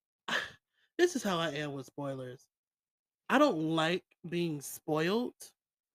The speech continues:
However, <laughs> if I am, it doesn't necessarily deter me away from watching it. Because I still wanna have those feelings of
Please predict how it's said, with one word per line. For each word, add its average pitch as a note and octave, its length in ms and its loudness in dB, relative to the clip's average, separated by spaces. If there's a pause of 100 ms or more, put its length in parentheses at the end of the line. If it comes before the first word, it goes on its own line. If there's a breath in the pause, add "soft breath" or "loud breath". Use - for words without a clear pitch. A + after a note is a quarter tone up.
(760)
However, F#3 840 2 (120)
<laughs> - 40 -10
if C#4+ 1160 8
I A3 240 4
am, F3+ 460 -2
it F#3+ 180 0
doesn't G3 300 -2
necessarily F3 560 -4
deter D#3+ 560 -4
me C#3+ 360 -8 (500)
away D#3 400 0
from C#3+ 360 -6
watching C#3+ 500 -2
it. A#2 180 -10 (1300)
Because F#3+ 240 4
I F3+ 80 0
still A#3 320 2
wanna G3+ 280 2
have E3 300 0
those D#3+ 300 0
feelings D3+ 580 -2
of D3 160 -6